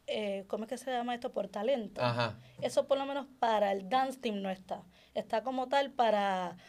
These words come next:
Speaker 1: las, ¿cómo es? Humanidades, baile, creo que los deportes, pero por lo menos para dance team no está.
Speaker 2: No existe.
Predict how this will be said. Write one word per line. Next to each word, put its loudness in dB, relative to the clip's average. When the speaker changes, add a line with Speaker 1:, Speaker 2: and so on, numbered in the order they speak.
Speaker 1:
las, 0
¿cómo 0
es? 0
Humanidades, 4
baile, 4
creo 4
que -2
los -4
deportes, 0
pero 2
por -2
lo 2
menos -2
para -4
dance -2
team -6
no -6
está. -8
Speaker 2:
No 0
existe. -4